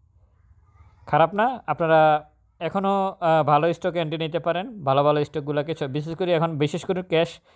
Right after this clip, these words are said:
ফান্ড যাদের আছে তারা ডিসেম্বর ক্লোজিং শেয়ারগুলোকে নজরে রাখতে পারেন, কারণ আগামী দিনে তারা ডিভিডেন্ড, ভালো ডিভিডেন্ড দেবে।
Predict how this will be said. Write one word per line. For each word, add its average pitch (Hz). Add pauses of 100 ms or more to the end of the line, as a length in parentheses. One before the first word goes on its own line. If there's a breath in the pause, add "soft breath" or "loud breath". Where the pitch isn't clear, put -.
(160 soft breath)
ফান্ড 175
যাদের 147
আছে 131
তারা 143 (280 soft breath)
ডিসেম্বর 185
ক্লোজিং 175
শেয়ারগুলোকে 151
নজরে 135
রাখতে 127
পারেন, 196
কারণ 147
আগামী 135
দিনে 131
তারা 131
ডিভিডেন্ড, 131
ভালো 123
ডিভিডেন্ড 135
দেবে। 180